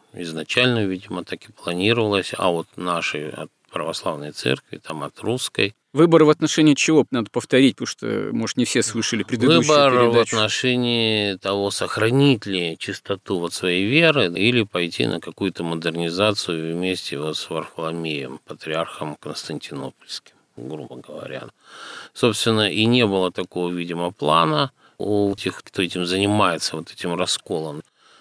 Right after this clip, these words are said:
Speaker 1: То есть у них, видимо, была задача просто от нашей церкви ослабить её, отколоть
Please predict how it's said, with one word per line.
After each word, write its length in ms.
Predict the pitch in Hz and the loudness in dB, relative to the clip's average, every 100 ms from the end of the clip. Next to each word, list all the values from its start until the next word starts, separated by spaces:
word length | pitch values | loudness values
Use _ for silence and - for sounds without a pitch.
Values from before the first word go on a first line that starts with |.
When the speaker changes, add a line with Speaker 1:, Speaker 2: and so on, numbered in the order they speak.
| _ | _
Speaker 1:
То 80 | - | -6
есть 160 | 85 - | -4 0
у 60 | |
них, 240 | 107 147 - | 2 2 2
видимо, 260 | 110 101 | 0 0
была 300 | 90 92 113 | 0 2 2
задача 440 | 98 95 98 92 90 | 2 0 0 -2 -6
просто 400 | - 90 - - | -6 -8 -6 -8
от 240 | - 95 - | -6 -8 -2
нашей 400 | 101 87 - 78 | 0 0 -2 -6
церкви 520 | - 127 147 - 104 | -4 -2 -2 -2 -6
ослабить 600 | 82 101 117 139 123 - | -4 0 0 0 -2 -4
её, 160 | 92 | -2
отколоть 680 | 87 - - 82 90 131 131 | -2 -6 -4 0 2 2 0